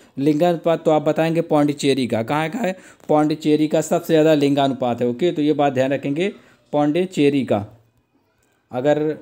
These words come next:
बात करेंगे राज्यों में, तो राज्य में केरल बताएंगे और केंद्र शासित प्रदेश में आप पौंडीचेरी मार्क करेंगे, आंसर पौंडीचेरी राइट आंसर होगा। नेक्स्ट है क्वेश्चन नंबर आपकी स्क्रीन पर, क्वेश्चन नंबर दूसरा पढ़ें फिर आंसर बताएं।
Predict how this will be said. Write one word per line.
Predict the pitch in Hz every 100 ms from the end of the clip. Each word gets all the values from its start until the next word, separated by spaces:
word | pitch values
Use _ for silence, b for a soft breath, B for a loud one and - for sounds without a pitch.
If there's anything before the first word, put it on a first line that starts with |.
| -
बात | 135 143 147
करेंगे | 160 151 147
राज्यों | 135 139 151
में, | 165 175
तो | 165
राज्य | 143 151
में | 156 156
केरल | 143 143 156
बताएंगे | 165 165 165 170 202 254 b b b -
और | 147 180 214 - _ _ _ _ _ _ _ _ _ _ -
केंद्र | 147 147
शासित | 143 143 170 -
प्रदेश | 143 151 165
में | 170
आप | 165 156
पौंडीचेरी | - 143 143 143 135 135
मार्क | 127 123
करेंगे, | 127 120 120
आंसर | 120 120
पौंडीचेरी | 160 131 120 120 120 117 120 120 B -
राइट | 123 120
आंसर | 110 110
होगा। | 107 110
नेक्स्ट | 113 175 175
है | 180
क्वेश्चन | 175 170 175
नंबर | 160 151
आपकी | 143 147 147
स्क्रीन | - 147
पर, | 147 180 - B B _
क्वेश्चन | - 160 160
नंबर | 156 156 143
दूसरा | 123 139 156 151
पढ़ें | 156 160
फिर | 175 147
आंसर | 131 123 127
बताएं। | 117 113 101